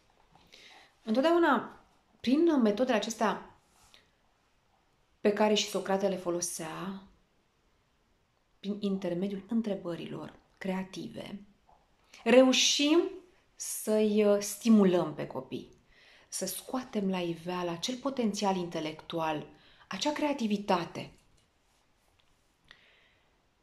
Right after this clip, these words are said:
Ei bine, în partea a doua, ni se face o diferență între copiii buni și copiii excelenți. Cei buni sunt pregătiți pentru succes, însă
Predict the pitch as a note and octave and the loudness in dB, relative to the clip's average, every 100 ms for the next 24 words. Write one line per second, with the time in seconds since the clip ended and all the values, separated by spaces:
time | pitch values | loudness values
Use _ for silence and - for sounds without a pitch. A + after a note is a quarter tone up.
0 | _ C4 D#4 E4 B3 - - _ _ _ | _ 0 2 2 2 -4 -18 _ _ _
1 | _ _ _ - C#4+ A#3+ G#3+ F3 D#3+ A#3 | _ _ _ 2 2 2 0 -2 2 2
2 | G#3+ D#3+ A3+ - _ _ _ _ _ _ | 4 2 -4 -8 _ _ _ _ _ _
3 | _ _ _ _ _ _ - C#4 G4 G4+ | _ _ _ _ _ _ -8 -2 0 0
4 | C4+ B3+ B3 B3+ G#3+ G3+ E3+ A3 G3 D#3+ | 0 0 -2 -2 -4 -4 -4 -4 -4 -2
5 | G#3+ A#3 - - - G3+ G3+ F3 G#3 - | -4 -2 -4 -6 -8 -4 -2 -2 -4 -8
6 | - G#3+ - - E3+ - C#3+ - - E4+ | -6 -4 -2 -2 -2 -6 -8 -2 4 4
7 | G#3+ E3 E3 G#3 - - _ _ _ _ | 4 0 -2 -4 -8 -20 _ _ _ _
8 | _ _ - - - - D#4+ B3+ F#3+ A#3 | _ _ -20 -20 -12 -6 -2 0 0 -2
9 | - G#3+ G3 - - - - - - B3+ | -4 -4 -4 -10 -10 -10 -8 -8 2 2
10 | C4 - - - | 2 -2 -8 -12